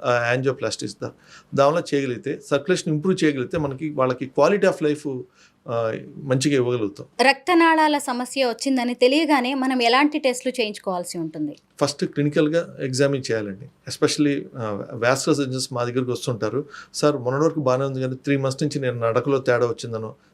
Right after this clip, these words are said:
Speaker 1: తర్వాత లేకపోతే హెయిర్ లాస్ ఉండటం వల్ల, లేకపోతే షైనీగా కనపడటం, లేకపోతే కొంచెం చల్లబడటం, కాళ్ళు వెచ్చగా ఉండి, ఒక కాలికి ఒక కాలికి డిఫరెన్స్ ఉండటం, ఆ, తిమ్మిరి తిమ్మిరిగా ఉండటం," అని ఉంచాను. First and foremost మేము చూసేది ఏంటంటే, ఎవరు వచ్చినా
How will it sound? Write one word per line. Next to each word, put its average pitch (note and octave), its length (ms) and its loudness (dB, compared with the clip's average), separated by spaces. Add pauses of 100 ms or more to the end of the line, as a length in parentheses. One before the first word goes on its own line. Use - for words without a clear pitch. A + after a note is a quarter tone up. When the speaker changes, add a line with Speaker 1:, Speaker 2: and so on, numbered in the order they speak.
Speaker 1:
తర్వాత B2+ 160 2
లేకపోతే A#2+ 380 2
హెయిర్ C#3+ 220 4
లాస్ B2+ 240 0
ఉండటం A2 220 -6
వల్ల, A2 240 -8
లేకపోతే C3 540 -4
షైనీగా D3+ 480 2
కనపడటం, A#2 460 -2
లేకపోతే - 760 -4
కొంచెం C3+ 320 0 (100)
చల్లబడటం, D3+ 460 4
కాళ్ళు A2+ 320 -4 (480)
వెచ్చగా D3+ 400 2
ఉండి, D3+ 160 2
ఒక C#3 180 2
కాలికి E3+ 240 2
ఒక D#3+ 140 0
కాలికి C#3+ 220 2
డిఫరెన్స్ B2+ 440 -2
ఉండటం, A2+ 340 -10 (560)
ఆ, B2 380 2 (160)
తిమ్మిరి D#3+ 240 4
తిమ్మిరిగా C#3+ 320 2
ఉండటం," A2+ 380 -4
అని C#3+ 200 4
ఉంచాను. B2+ 300 -4 (120)
First - 360 0
and D#3+ 180 -2
foremost E3 380 2
మేము C3 200 -2
చూసేది C3 280 0
ఏంటంటే, C3+ 320 -2 (520)
ఎవరు C#3 220 4
వచ్చినా D3 340 -4